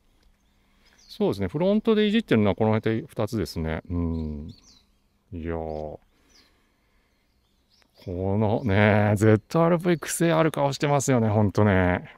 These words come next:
とにかくフロントグリルがね、うん、個性的でね。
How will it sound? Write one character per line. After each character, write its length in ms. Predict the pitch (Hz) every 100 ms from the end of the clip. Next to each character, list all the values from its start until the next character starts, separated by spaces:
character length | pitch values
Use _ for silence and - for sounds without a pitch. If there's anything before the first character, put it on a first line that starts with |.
| _ -
と 60 | 123
に 180 | 156 151
か 140 | 117
く 80 | 98
フ 120 | 123
ロ 120 | 143
ン 80 | 160
ト 140 | 156
グ 100 | 160
リ 100 | 170
ル 80 | 143
が 140 | 85 78
ね、 240 | 95 - _
う 100 | 90
ん、 540 | 92 92 90 87 80 80
個 180 | 104
性 200 | 85 92
的 240 | 82 82 82
で 120 | 82
ね。 160 | 95